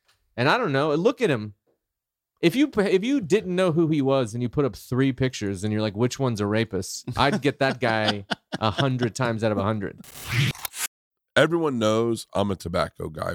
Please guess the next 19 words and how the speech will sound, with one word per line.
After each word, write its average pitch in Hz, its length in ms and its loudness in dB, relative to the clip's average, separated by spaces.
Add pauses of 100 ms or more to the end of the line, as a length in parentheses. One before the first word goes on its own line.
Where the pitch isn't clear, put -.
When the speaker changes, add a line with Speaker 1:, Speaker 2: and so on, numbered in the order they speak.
Speaker 3:
For 101 100 -2
me, 127 400 0 (1160)
and 110 160 2
so 156 260 4
many 156 200 0
people, 101 420 -2
dipping 135 640 0
is 107 120 -6
about 107 220 0
the 107 120 -2
ritual, 98 600 0 (400)
the 92 80 -6
feel, 127 380 2
the 104 100 -4
taste, 123 520 -2
the 98 60 -14
satisfaction. 113 800 -2
It 107 120 -10
brings 113 420 -4